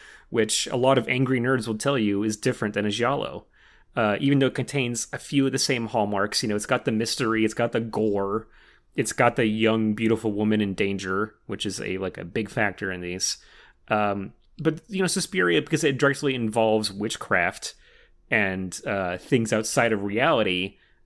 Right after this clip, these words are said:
like, it kinda, it steps outside the giallo format. There's no black-gloved killer going around, you know, picking people off like a slasher movie. Um, and then he followed it up in nineteen eighty, I believe, with Inferno, which was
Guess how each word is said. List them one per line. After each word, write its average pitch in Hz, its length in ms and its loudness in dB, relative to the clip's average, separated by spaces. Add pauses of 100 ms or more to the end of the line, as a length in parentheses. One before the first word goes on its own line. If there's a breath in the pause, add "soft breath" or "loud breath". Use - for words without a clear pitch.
(100)
like, 117 340 2
it 135 260 -2
kinda, 131 420 2
it 151 60 2
steps - 320 2
outside 107 460 0
the 98 80 -2
giallo 90 640 -2 (160)
format. 82 560 -4
There's 117 180 -2
no 120 140 2
black-gloved 104 920 -2
killer 90 440 -4 (340)
going 98 240 -4
around, 87 400 -4 (400)
you 123 80 -2
know, 92 100 -4
picking 208 300 -4
people 101 320 -2
off 85 240 -4
like 101 160 -6
a 101 40 -8
slasher 101 400 -4
movie. 87 440 -12 (640 soft breath)
Um, 101 400 -2 (160)
and 127 120 0
then 113 100 0
he 120 120 0
followed 127 320 2
it 131 60 2
up 135 180 4
in 101 400 0
nineteen 113 420 -2
eighty, 143 340 -2
I 156 80 -2
believe, 151 440 -2
with 117 120 -4
Inferno, 117 640 -2 (340 soft breath)
which 110 240 0
was 107 640 2